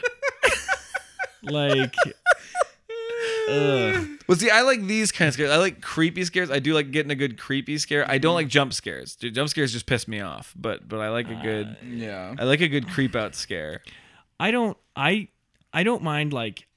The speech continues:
Speaker 2: I don't mind an adrenaline scare. Like, there are times when,
Speaker 1: Right.
Speaker 2: like, I've been carrying, so, so I, I've worked in a lot of kitchen,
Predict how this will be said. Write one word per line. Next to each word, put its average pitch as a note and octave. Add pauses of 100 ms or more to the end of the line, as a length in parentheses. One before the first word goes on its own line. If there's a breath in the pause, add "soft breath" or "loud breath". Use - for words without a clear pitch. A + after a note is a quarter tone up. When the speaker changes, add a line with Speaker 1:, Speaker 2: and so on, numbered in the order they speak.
(200)
Speaker 2:
I C#3
don't F3+
mind C#3
an A2+
adrenaline A#2+
scare. D3+
Like, B2
there D#3+
are E3
times F3+
when, C#3
Speaker 1:
Right. A2+
Speaker 2:
like, -
I've C3
been B2+
carrying, C#3+
so, -
so C3
I, C3
I've B2+
worked B2+
in A#2+
a A#2
lot G#2+
of G#2+
kitchen, A#2+